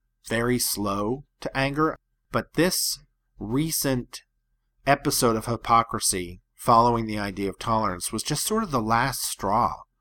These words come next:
on this topic for me, and I felt I have to say something about it, but I also have to calm down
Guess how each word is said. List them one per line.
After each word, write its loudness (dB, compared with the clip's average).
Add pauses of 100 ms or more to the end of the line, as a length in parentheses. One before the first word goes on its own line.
(400)
on 2
this -2
topic 0
for -10
me, -14
and -6
I -4
felt 2 (600)
I -2
have -2
to -4
say 4
something -2
about -2
it, -12
but -2
I 4
also 6
have 0
to -18
calm -4
down 0